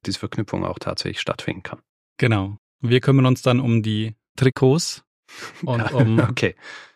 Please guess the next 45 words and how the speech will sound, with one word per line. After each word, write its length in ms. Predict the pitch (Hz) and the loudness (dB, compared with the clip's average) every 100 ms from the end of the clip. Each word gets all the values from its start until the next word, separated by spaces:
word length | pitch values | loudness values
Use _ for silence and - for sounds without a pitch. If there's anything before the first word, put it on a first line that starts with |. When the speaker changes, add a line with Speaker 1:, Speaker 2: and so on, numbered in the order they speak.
| _ _ _ - - _ | _ _ _ -20 -20 _
Speaker 1:
Also 400 | - 117 131 127 | -6 -2 2 4
wir 100 | 135 | 4
kümmern 340 | - 170 170 147 | 4 4 6 6
uns 180 | 139 | 4
auch 120 | 139 127 | 4 2
um 120 | 127 | 2
die 140 | 127 | 0
Trikots, 460 | - 123 135 139 120 | -2 -2 2 2 2
wir, 180 | 117 113 - - | 0 0 -4 0
<laughs> 180 | 160 135 | 0 2
wir 560 | 139 107 117 107 110 101 | 0 0 -4 -2 -2 0
finanzieren 520 | 117 104 - 151 175 | 0 0 0 4 4
sie 120 | 147 | 6
nicht 180 | 120 110 | 4 2
nur, 160 | 120 110 | 0 0
sondern 340 | 107 101 98 | 0 0 0
wir 180 | 104 107 | 0 2
müssen 340 | 104 104 - | 2 2 0
sie 140 | 98 101 | 0 -2
dann 160 | 92 | -2
auch, 260 | 85 85 - | -2 -4 -6
äh, 160 | 87 82 | -8 -6
designen 460 | - 95 95 87 | -4 -4 -4 -6
und 120 | 87 - | -8 -8
so 120 | - | -10
weiter. 220 | - - _ _ _ - | -12 -20 _ _ _ 2
Speaker 2:
Ja, 140 | 120 | 4
ja, 140 | 123 120 | 6 4
schon, 240 | 120 110 | 2 0
oder? 180 | 101 123 | 0 -2
Das 160 | 117 | 0
muss 160 | 123 117 | 0 0
schon 160 | 113 110 | 0 0
irgendwie 300 | 107 101 101 | 0 0 -2
so 100 | 101 | -2
ein 80 | 95 | -2
G-A-G-Design 640 | 107 95 107 110 - 98 | -2 0 0 0 0 -2
Speaker 1:
Okay, 60 | 101 | -2
Speaker 2:
sein. 260 | 101 120 127 _ _ _ - | -2 -4 -6 _ _ _ -10
Speaker 1:
gut. 120 | - | -2
Speaker 2:
Mhm. 140 | 104 | 0
Speaker 1:
Dann 160 | 117 117 | 2 4
wissen 220 | 143 151 | 4 6
wir 240 | 120 110 | 4 2
zumindest, 580 | - 123 110 107 104 - | 2 4 6 4 2 -2